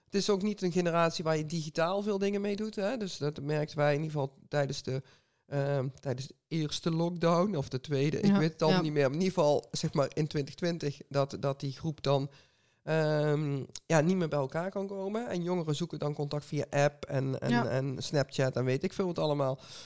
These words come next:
Speaker 1: Eh, bij ouderen valt het dan, dan stil. Ehm, een van de redenen voor ons om,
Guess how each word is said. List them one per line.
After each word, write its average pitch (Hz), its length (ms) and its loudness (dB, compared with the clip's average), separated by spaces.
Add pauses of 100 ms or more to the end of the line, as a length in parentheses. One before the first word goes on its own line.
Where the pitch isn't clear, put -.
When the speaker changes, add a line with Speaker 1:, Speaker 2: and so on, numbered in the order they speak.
(240)
Speaker 1:
Eh, 156 420 2
bij 151 120 4
ouderen 156 320 2
valt 156 200 0
het - 80 -16
dan, 135 260 -2
dan 123 200 -2
stil. 233 480 -2
Ehm, 143 680 0
een 160 200 2
van 165 100 0
de 160 60 0
redenen 151 380 0
voor 147 140 -6
ons 147 340 -2
om, 139 180 0